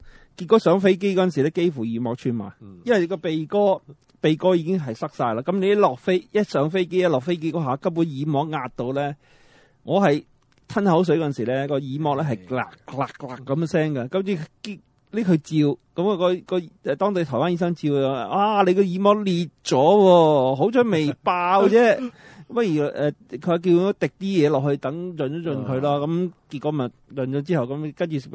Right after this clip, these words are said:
Speaker 1: 嗰啲藥食我，食，食藥就等我通返條氣，噉。
Speaker 3: 人哋食人參咪吊命啫，你食人參爆耳喎。
Speaker 1: 所以咪就係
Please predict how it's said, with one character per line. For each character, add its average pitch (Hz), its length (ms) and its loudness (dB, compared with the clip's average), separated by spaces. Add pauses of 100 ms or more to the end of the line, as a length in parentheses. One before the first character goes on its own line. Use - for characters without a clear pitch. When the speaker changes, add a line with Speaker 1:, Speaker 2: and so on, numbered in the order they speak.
Speaker 1:
嗰 165 160 0
啲 160 120 -6
藥 135 160 2
食 120 240 -8
我， 117 360 0
食， 123 220 -8
食 123 160 -10
藥 120 160 -2
就 117 140 -6
等 143 200 -4
我 147 100 -2
通 165 240 -6
返 156 160 -8
條 127 140 -10
氣， 110 280 -6
噉。 117 160 -4
Speaker 3:
人 131 140 -8
哋 104 120 -14
食 117 100 -12
人 98 240 -16
參 127 100 -8
咪 120 120 -8
吊 107 220 -10
命 107 160 -10 (120)
啫， 147 180 -8
你 120 60 -6
食 - 180 -12 (120)
人 98 120 -16
參 120 180 -10
爆 98 320 -8
耳 104 120 -10
喎。 95 580 -14
Speaker 1:
所 151 220 6
以 247 60 6
咪 226 160 8
就 165 120 4
係 165 180 6